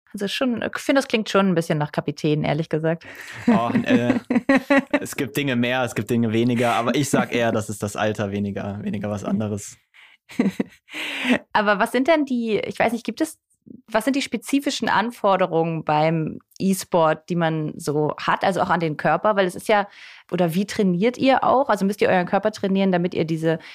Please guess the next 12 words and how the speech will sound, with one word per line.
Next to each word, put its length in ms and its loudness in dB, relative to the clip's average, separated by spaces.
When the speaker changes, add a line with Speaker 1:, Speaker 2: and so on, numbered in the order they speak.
Speaker 1:
in 140 2
diesem, 560 2
in 100 -2
diesem 160 2
Spiel, 480 0
in 120 -6
diesem 160 0
Spielzustand, 680 -4
äh, 160 -2
schnell 360 -2
seid, 320 -4
sowas? 260 -8